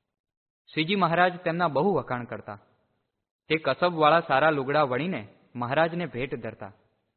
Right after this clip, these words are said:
મહારાજને વિશે તેમને અપાર પ્રેમ હતો. પોતાના શાક બકાલું વેચવાના ધંધામાં થોડું કમાય, પૈસા ભેગા થાય ને મહારાજ પાસે પહોંચી જાય. પોતે લાવેલા પૈસામાંથી સંતોને રસોઈ જમાડે.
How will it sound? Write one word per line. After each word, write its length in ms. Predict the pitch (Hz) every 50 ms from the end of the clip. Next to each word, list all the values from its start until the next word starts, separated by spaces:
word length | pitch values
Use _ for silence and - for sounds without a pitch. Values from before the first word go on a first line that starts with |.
| _ _ _ _ _ - -
મહારાજને 540 | 135 135 143 165 185 202 202 202 208 214
વિશે 280 | 180 147 143 - 185 185
તેમને 280 | - 175 175 180 180 -
અપાર 360 | - 127 - 160 165 185 190
પ્રેમ 320 | - 143 135 139 147 131
હતો. 260 | 123 113 - 110 101 - _ _ _ _ _ _ _ _ _ _ _
પોતાના 360 | - 139 143 - 165 175 180 170
શાક 320 | - - 143 151 165 170
બકાલું 400 | 151 143 139 156 160 165 165 143
વેચવાના 400 | 131 131 131 147 143 151 160 160
ધંધામાં 480 | 135 123 123 123 123 139 143 151 160 151
થોડું 340 | - - 131 127 143 151
કમાય, 360 | - 135 123 135 165 170 120 104 - _ _ _ _ _ _ _ _ _ _ -
પૈસા 300 | 131 135 139 - 175 170
ભેગા 300 | 147 143 135 143 156 151
થાય 320 | 147 151 160 180 160 113 - - _ _ _ _ _ - 131
ને 80 | 143
મહારાજ 460 | 143 135 127 120 139 156 170 180 165 151
પાસે 260 | 151 131 131 - 156
પહોંચી 360 | 151 - 120 117 110 - 139
જાય. 240 | 113 110 95 98 107 _ _ _ _ _ _ _ _ _ _ _ _ _
પોતે 280 | - 147 160 160 202 202
લાવેલા 360 | 190 165 147 156 170 175 180
પૈસામાંથી 600 | 175 - 135 135 127 - 160 160 156 156 160 180
સંતોને 500 | 175 - 139 131 135 - 156 160 165 156
રસોઈ 300 | 120 117 117 - 156 156
જમાડે. 400 | 131 123 107 107 107 104 104 101